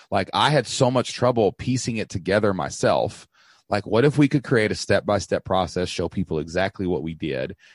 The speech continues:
teach them the membership model, because all other models are inferior in our eyes to the membership model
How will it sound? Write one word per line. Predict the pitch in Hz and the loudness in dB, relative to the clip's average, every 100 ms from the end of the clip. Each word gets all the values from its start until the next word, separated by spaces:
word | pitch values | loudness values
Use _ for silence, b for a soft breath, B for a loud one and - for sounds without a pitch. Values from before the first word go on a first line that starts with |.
| b | b
teach | - 131 - | -2 0 0
them | 156 143 | 0 2
the | |
membership | 120 117 113 104 98 | 2 2 2 0 -2
model, | 82 76 71 82 | -4 -4 -2 -2
because | 90 - 87 - _ | -2 -2 -2 -4 _
all | 107 113 127 | 2 6 6
other | 120 120 113 | 4 2 2
models | 107 104 107 107 98 | 2 4 4 4 0
are | 95 | -2
inferior | 92 87 - 110 110 90 80 65 | -4 -6 0 2 4 2 -2 -2
in | 85 | -2
our | 85 | 0
eyes | 90 85 78 - | 0 -2 -4 -8
to | 85 | -12
the | |
membership | 82 90 90 - 73 | -8 -6 -6 -6 -6
model | 71 60 60 | -6 -6 -8